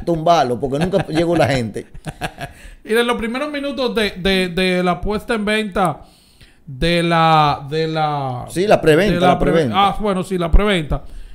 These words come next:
Speaker 2: El viejo vendió doce mil.
Speaker 1: A mí no me interesa los doce. Es que lo
Speaker 2: Ah.
Speaker 1: llene, de verdad, porque de verdad un tipo dominicano, para mí debe ser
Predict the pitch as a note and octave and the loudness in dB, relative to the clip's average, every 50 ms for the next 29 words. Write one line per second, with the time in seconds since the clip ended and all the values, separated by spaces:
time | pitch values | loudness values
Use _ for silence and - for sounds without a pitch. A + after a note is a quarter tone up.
0 | - - - - - - A#2+ A#2 A#2 A#2+ D3+ G3 G#3+ F3+ F3 D#3+ D3+ D3 D3 C#3 | -12 -12 -12 -12 -12 -10 -10 -8 -6 -4 -2 -2 0 0 0 0 -2 -2 -2 -2
1 | C#3 C#3 C#3+ C#3 - F3 D#3+ D#3+ F3+ G3+ A3 A3 - - - - - - - - | 0 0 0 0 0 -2 -2 -2 -4 -4 -6 -8 -12 -20 -20 -20 -20 -20 -20 -20
2 | _ _ _ _ _ _ _ _ _ _ _ _ _ _ _ - G#2 A2 C3 D3+ | _ _ _ _ _ _ _ _ _ _ _ _ _ _ _ -14 -12 -10 -8 -8
3 | G3 G3+ G#3+ G3+ F#3 F#3 F#3 F#3 F#3+ F3+ E3+ D#3 D#3+ F#3 G3 D#3+ - - F2+ - | -6 -6 -6 -6 -6 -6 -4 -4 -2 -2 0 0 0 -2 -2 -4 -6 -8 -14 -14
4 | - - - D3+ E3 - A3+ A3 G3 E3+ D#3 F#3 A3+ G#3+ F#3 D#3 D#3 D3 D3 D3+ | -12 -6 -4 -2 0 4 4 6 6 6 6 6 6 6 6 6 6 6 6 6
5 | F#3+ F#3 E3+ D3 - D#3 D#3 D#3 D#3 D#3+ G3 A3 G3 G#3+ A3+ G#3 A3 G3 G#3 G3 | 4 4 2 4 4 6 6 6 6 4 2 0 -2 -4 -2 0 0 0 0 0
6 | G3 F#3 F3 E3+ F#3+ F#3+ E3+ D3 C3+ - - - - _ _ _ - - D3+ E3+ | 0 -2 -2 0 0 0 0 -2 -4 -8 -12 -20 -20 _ _ _ -4 -2 0 0
7 | F3 F#3+ A#3 C4+ C#4 C4+ C4+ B3 - - B3 C4 B3+ B3+ - | 0 0 0 0 2 2 2 2 2 2 2 2 2 0 -6